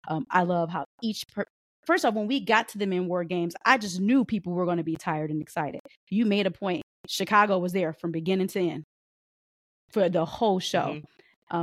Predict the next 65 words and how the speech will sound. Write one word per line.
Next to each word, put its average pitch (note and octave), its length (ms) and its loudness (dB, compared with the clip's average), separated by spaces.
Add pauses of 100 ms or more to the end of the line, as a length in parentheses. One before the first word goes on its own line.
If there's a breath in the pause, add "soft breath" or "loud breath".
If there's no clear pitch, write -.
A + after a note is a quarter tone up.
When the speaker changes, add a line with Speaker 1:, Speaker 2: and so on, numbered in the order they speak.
Speaker 2:
Yep. G#3+ 80 2
Speaker 1:
Orton A3+ 180 0
comes G#3+ 300 -4
out. G#3 320 2 (760)
Before G3 320 0
Orton G3+ 180 0
comes F#3+ 180 -2
out, F#3+ 280 2 (200)
um, F#3 200 2
Rhea G3 180 2
comes F#3+ 220 -2
out, F#3+ 140 6
I'm F#3+ 120 2
like, G3 200 2
"Oh, A3 140 0
hell D#4 280 6
yeah, C#4+ 200 8
this C4+ 220 0
is C#4 140 -2
it. C#4 180 4
Perfect, C#4 340 4
perfect. C4 200 2 (100)
He's C4+ 80 0
about C#4 180 2
to B3+ 60 -6
cash C#4 260 0
it." B3 80 -2
I B3+ 100 2
don't C#4 100 4
know C4+ 100 2
how C4 140 4
you B3+ 160 2
gonna A#3 280 -2
cash C4 380 2
it A#3 100 -2
in A#3 80 -2
the A#3+ 60 0
middle B3+ 320 6
of A#3 120 0
a A3 120 0 (240 loud breath)
War C4+ 240 10
Games. B3 300 4 (120)
I G#3+ 120 6
was A#3 80 4
about A3+ 180 6
to G3+ 40 -6
get A#3+ 120 2
surprised A#3+ 420 2
again. C4+ 240 0
Like, G#3 180 0 (240 loud breath)
are G#3+ 120 6
we C#4 160 6
actually B3+ 180 2
about A#3 180 6
to B3 80 4
see A#3+ 320 -2 (640)
the B3+ 120 8
title B3+ 400 6
switch B3 420 6 (180)
in D4 160 4
the C#4+ 80 6
middle C4+ 300 8
of A#3 80 0
War B3+ 260 2
Games? G3+ 280 -2